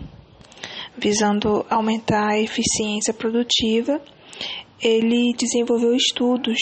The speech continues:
pra aumentar a eficiência da produção nas indústrias.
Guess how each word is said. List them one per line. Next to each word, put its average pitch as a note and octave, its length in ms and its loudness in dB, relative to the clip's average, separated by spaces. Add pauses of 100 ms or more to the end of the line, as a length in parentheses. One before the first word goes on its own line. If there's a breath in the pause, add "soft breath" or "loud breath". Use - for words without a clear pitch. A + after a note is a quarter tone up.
(540)
pra G#3+ 400 2 (520 loud breath)
aumentar A3 680 0 (400 loud breath)
a A3+ 80 2
eficiência A3+ 720 0
da A#3+ 80 2
produção A#3 800 -2 (320 loud breath)
nas A3+ 500 2
indústrias. A3 600 0